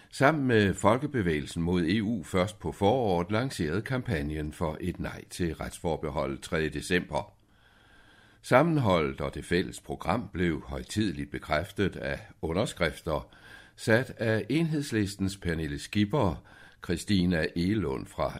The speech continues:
L A, D F's Morten Messerschmidt og Rina Ronja Kari fra Folkebevægelsen, efterfølgende samlet til et større familieportræt i farver. Det var dette blandede politiske selskab, som fik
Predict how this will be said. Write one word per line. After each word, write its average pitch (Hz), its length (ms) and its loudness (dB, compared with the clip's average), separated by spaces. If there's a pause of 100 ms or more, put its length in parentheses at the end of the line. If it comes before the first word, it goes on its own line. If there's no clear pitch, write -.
(120)
L 78 160 -4
A, 104 240 0
D 78 420 0
F's - 260 -12
Morten 78 500 0
Messerschmidt 101 680 -2 (520)
og 117 420 2
Rina 135 420 4
Ronja 90 560 2
Kari 98 760 0
fra - 440 -2
Folkebevægelsen, 73 1080 -4 (300)
efterfølgende 82 840 -2
samlet 71 480 -2
til 95 160 0
et 95 80 -2
større 98 260 2
familieportræt 104 1040 -2 (260)
i 90 100 -8
farver. 82 580 0 (1500)
Det 131 160 4
var 143 240 6
dette 160 380 4
blandede 127 540 6
politiske 107 580 0
selskab, 104 720 4
som 87 340 2
fik - 420 0